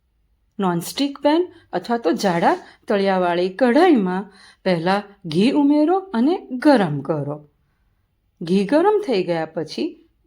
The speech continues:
ગોળ ઉમેરો. આપણે ગોળનો પાયો નથી કરવાનો, ફક્ત ગોળને ઓગળી જાય તેટલું જ ગરમ કરવાનું છે. ગોળ ઓગળી જાય પછી આપણે જે ધાબો દીધેલું મિશ્રણ છે તેને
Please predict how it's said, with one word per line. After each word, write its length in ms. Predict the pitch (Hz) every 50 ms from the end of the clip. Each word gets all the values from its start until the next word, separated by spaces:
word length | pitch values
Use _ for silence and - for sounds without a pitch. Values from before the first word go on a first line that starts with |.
| _ -
ગોળ 260 | 330 330 311 233 190
ઉમેરો. 640 | - 190 170 160 160 156 156 151 143 143 143 - - _ _ _ _ _ _ _ _ _ _ _ _ _ _ _ _ _ _ _ _ _ _ -
આપણે 260 | - 202 - 392 403
ગોળનો 420 | 247 202 220 208 202 220 262 339
પાયો 380 | 339 - - 214 190 196 262 320
નથી 300 | 320 311 262 277 - 226
કરવાનો, 600 | 226 - 196 165 156 160 156 147 151 160 185 180 - _ - _ _ -
ફક્ત 340 | - 269 277 277 277 -
ગોળને 640 | 349 233 208 233 214 214 226 240 269 349 403 403 - - - -
ઓગળી 340 | 202 190 190 226 277 302
જાય 200 | 240 - 302 320
તેટલું 440 | 311 311 - 220 208 214 262 339 330
જ 60 | 220
ગરમ 360 | 175 220 208 190 180 180 160 156
કરવાનું 600 | - - 156 147 151 156 156 160 151 139 139 139
છે. 260 | - - - - - _ _ _ _ _ _ _ _ _ _ _ _ -
ગોળ 240 | 180 175 190 190 185
ઓગળી 500 | 185 - 233 269 269 320 381 392 359 233
જાય 300 | 165 180 175 165 175 185 - _ _ _ _ _ _ _
પછી 460 | - 185 185 - - 269 330 359 - - -
આપણે 300 | 185 180 - 196 196 190
જે 340 | 180 - 214 208 190 180
ધાબો 380 | 165 - 190 170 175 190 311 359
દીધેલું 500 | 370 - 240 196 185 190 185 165 160 160
મિશ્રણ 480 | 156 147 139 - - - 156 147 147 143
છે 420 | 143 - - 220 294 392 415 - - - _ _ _ _ _ _ _ _ _ -
તેને 400 | 226 254 294 370 440 453 440